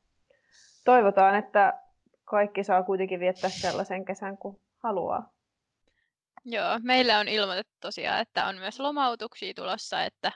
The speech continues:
Speaker 2: lomautetaan työntekijöitä ja joo, se vähän jä-, vähän jännittää, että jos se osuu omalle kohdalle, mutta niin, ei kai sitä voi muuta kuin vaan <laughs> toivoa, että ei osu.
Speaker 1: Niin, kyllä.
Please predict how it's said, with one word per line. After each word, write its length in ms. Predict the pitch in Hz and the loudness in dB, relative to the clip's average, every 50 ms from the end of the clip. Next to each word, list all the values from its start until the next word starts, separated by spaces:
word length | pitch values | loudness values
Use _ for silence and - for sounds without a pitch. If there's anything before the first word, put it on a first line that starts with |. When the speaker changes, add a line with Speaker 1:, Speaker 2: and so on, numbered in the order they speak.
| - | -4
Speaker 2:
lomautetaan 600 | - 196 190 185 185 196 - 208 - 220 214 214 220 | -6 -4 -2 0 -2 -2 -4 -2 0 2 2 2 0
työntekijöitä 760 | 233 226 233 233 240 254 - 240 240 240 233 226 233 233 | -2 -4 -4 -4 -6 -8 -6 -4 -4 -4 -4 -2 0 0
ja 140 | 233 226 240 - _ _ _ _ _ _ _ _ _ _ _ _ _ _ _ _ _ _ _ _ _ | 2 2 0 -2 _ _ _ _ _ _ _ _ _ _ _ _ _ _ _ _ _ _ _ _ _
joo, 240 | 208 214 214 214 220 | -2 2 2 2 4
se 140 | 233 262 233 | 2 2 2
vähän 260 | 240 233 233 202 190 | 4 4 4 4 4
jä-, 100 | 214 202 - | 2 0 0
vähän 220 | 220 233 240 254 254 | -2 -4 -2 0 0
jännittää, 540 | 254 247 247 262 285 - - - 269 262 | 0 0 0 -4 -6 -6 -2 0 2 2
että 140 | 262 254 - | 2 0 -4
jos 140 | 285 - - | -10 -12 -10
se 120 | - - | -10 -10
osuu 200 | 247 269 285 294 | -10 -10 -10 -8
omalle 300 | 285 285 277 285 285 294 285 _ | -8 -8 -6 -6 -6 -8 -8 _
kohdalle, 420 | - 285 285 302 294 294 285 285 | -8 -8 -6 -6 -6 -6 -6 -8
mutta 460 | 277 269 277 285 _ _ - 262 - - _ _ _ _ _ _ _ _ _ _ _ _ - - - - | -8 -10 -14 -14 _ _ -4 -4 -4 -4 _ _ _ _ _ _ _ _ _ _ _ _ -20 -20 -16 -10
niin, 300 | 240 226 202 - 233 - _ - | -8 -8 -8 -8 -10 -12 _ -6
ei 180 | 240 220 208 | -4 -4 -2
kai 160 | - 254 285 | 0 -2 -2
sitä 140 | 269 - 302 | -2 -6 -8
voi 140 | 285 269 254 | -6 -6 -6
muuta 280 | 247 233 226 220 - 226 | -6 -8 -12 -10 -12 -12
kuin 120 | - - | -10 -8
vaan 140 | - - 247 240 - - - - - - - _ _ _ _ | -2 -2 -2 -2 -2 -8 -10 -10 -12 -12 -16 _ _ _ _
<laughs> 480 | _ _ - - - - - _ _ _ | _ _ -18 -16 -16 -18 -18 _ _ _
toivoa, 320 | - 202 190 202 208 233 | -6 -6 -6 -2 -2 -2
että 200 | 254 - - - - | -2 0 0 2 2
ei 140 | 220 226 | 4 4
osu. 160 | 269 254 - 262 - - - - _ _ _ _ _ - - - - - - - - _ _ _ _ _ _ _ _ - - - | 2 2 2 -4 -6 -6 -10 -16 _ _ _ _ _ -14 -12 -12 -12 -12 -14 -16 -20 _ _ _ _ _ _ _ _ -20 -12 -4
Speaker 1:
Niin, 400 | 254 247 233 226 214 208 208 208 _ _ - 208 208 - _ _ | -2 0 0 0 -2 -4 -6 -10 _ _ -12 -12 -12 -12 _ _
kyllä. 360 | - 226 220 208 190 180 196 | -4 -4 -2 0 0 -2 -2